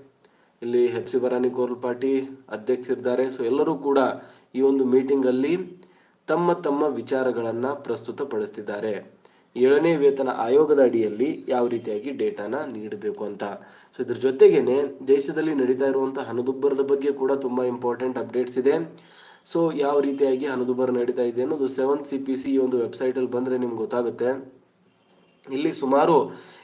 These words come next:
ಎರಡ್ ಸಾವಿರದ ಹತ್ತೊಂಬತ್ತರಿಂದ ದೇಶದಲ್ಲಿ ನಡೀತಾ ಇರುವಂತಹ ಒಂದು ಹಣದುಬ್ಬರದ ಬಗ್ಗೆ ಮಾಹಿತಿಯನ್ನ ನೀಡಿದ್ದಾರೆ ಎ ಐ ಸಿ ಪಿ ಐ Index. So, ಇದು Ministry of Labour and Bureau ಕಡೆಯಿಂದ release ಮಾಡ್ತಾ ಇರುವಂಥ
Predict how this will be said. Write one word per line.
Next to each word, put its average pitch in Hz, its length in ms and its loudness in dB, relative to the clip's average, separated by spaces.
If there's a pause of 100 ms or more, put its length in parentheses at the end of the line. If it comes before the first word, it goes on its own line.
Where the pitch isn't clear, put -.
ಎರಡ್ 147 200 6
ಸಾವಿರದ 170 260 0
ಹತ್ತೊಂಬತ್ತರಿಂದ 147 800 0
ದೇಶದಲ್ಲಿ 135 560 6
ನಡೀತಾ 127 340 2
ಇರುವಂತಹ 127 480 0
ಒಂದು 151 380 2 (320)
ಹಣದುಬ್ಬರದ 160 600 2
ಬಗ್ಗೆ 135 280 4
ಮಾಹಿತಿಯನ್ನ 123 560 2
ನೀಡಿದ್ದಾರೆ 120 560 0
ಎ 135 380 2
ಐ - 20 0
ಸಿ 135 180 -6
ಪಿ 127 140 -2
ಐ 120 100 2
Index. 113 420 -4 (420)
So, 165 100 0
ಇದು 175 420 6
Ministry 139 360 0
of 147 280 -2
Labour 127 320 2
and 135 140 -2
Bureau 127 320 2
ಕಡೆಯಿಂದ 123 280 2
release 120 320 -2
ಮಾಡ್ತಾ 120 280 -4
ಇರುವಂಥ 117 300 -4